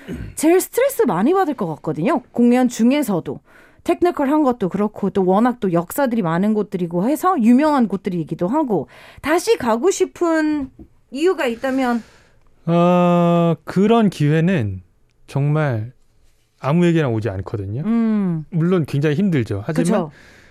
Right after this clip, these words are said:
Speaker 2: 그거를 내가 그 힘듦을 견딜 수 있다고 해서 그 기회가 나한테 오는 건 아니에요.
Speaker 1: 그, 어,
Speaker 2: 어,
Speaker 1: 음,
Speaker 2: 그
Speaker 1: 음.
Speaker 2: 기회가 왔을 때 그걸 견딜 수 있는지 없는지 테스트할 수 있을 뿐이에요.
Speaker 1: 음, 음, 음.
Speaker 2: 근데 첫 번째 제가 갔을 때는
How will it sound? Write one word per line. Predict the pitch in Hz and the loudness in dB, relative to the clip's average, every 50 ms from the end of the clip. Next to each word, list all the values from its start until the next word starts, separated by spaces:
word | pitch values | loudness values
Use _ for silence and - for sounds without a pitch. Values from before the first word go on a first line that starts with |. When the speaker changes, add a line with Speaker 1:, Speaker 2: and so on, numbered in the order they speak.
| _ _ _ _ _ _ | _ _ _ _ _ _
Speaker 2:
그거를 | - - 170 165 190 185 185 208 208 208 - - _ _ _ | -8 -6 -2 0 0 0 0 0 -2 -2 -4 -6 _ _ _
내가 | 160 151 151 156 175 180 | -4 -2 0 0 0 0
그 | - - 160 | 0 0 -2
힘듦을 | 151 - 226 220 208 214 202 185 | 0 0 0 0 0 0 0 0
견딜 | - 147 139 156 180 202 180 | 0 0 0 2 2 0 0
수 | - - | 0 -4
있다고 | 156 - - 170 165 175 | -4 -2 -2 -2 0 0
해서 | 185 180 202 | 0 -2 -2
그 | 180 - - 135 | -4 -6 -8 -6
기회가 | - - 151 151 151 | -2 0 2 2 2
나한테 | 127 120 123 120 139 | 2 0 0 0 0
오는 | 127 113 110 117 | 0 0 0 0
건 | 120 120 110 | -2 -2 -2
아니에요. | 98 92 92 90 85 87 87 - | -2 -4 -4 -6 -6 -8 -8 -6
Speaker 1:
그, | - 202 | -4 -4
어, | 220 220 208 | -2 -2 -2
Speaker 2:
어, | 190 - - - | -4 -4 -6 -4
Speaker 1:
음, | 196 180 160 135 | -4 -2 -2 0
Speaker 2:
그 | - 151 | -2 -2
Speaker 1:
음. | 131 | -2
Speaker 2:
기회가 | - 170 165 190 208 202 170 | 0 0 2 2 4 2 2
왔을 | 127 - 151 139 | 0 -2 -4 -4
때 | - 165 151 | -2 -2 -2
그걸 | - 147 135 | 0 -2 -2
견딜 | - - 143 151 165 190 175 | 0 0 0 2 2 0 0
수 | - 180 | 0 -2
있는지 | 147 143 151 156 147 143 | -2 0 0 0 0 0
없는지 | 123 123 123 131 | 0 -2 -4 -4
테스트할 | - 247 254 - - - 330 - 170 | -4 -4 -4 -4 -4 -2 -2 -2 0
수 | - 156 | -2 -4
있을 | 117 - - 120 | -4 -4 -4 0
뿐이에요. | 233 233 233 233 233 226 | 2 2 4 4 4 4
Speaker 1:
음, | 220 | 4
음, | 220 | 2
음. | 214 208 196 185 185 185 185 175 170 170 165 | 2 2 2 0 0 0 0 0 0 0 0
Speaker 2:
근데 | 160 | 0
첫 | 156 151 147 143 | 0 -2 -2 0
번째 | 285 285 247 - 233 214 202 185 170 156 139 | -2 -2 0 2 2 2 2 2 2 0 0
제가 | - - 139 120 | 0 -2 -2 -2
갔을 | - 120 - - 151 | -4 -4 -4 -4 -4
때는 | - - 139 143 156 147 120 110 | -2 -2 -2 -2 -2 -2 -4 -6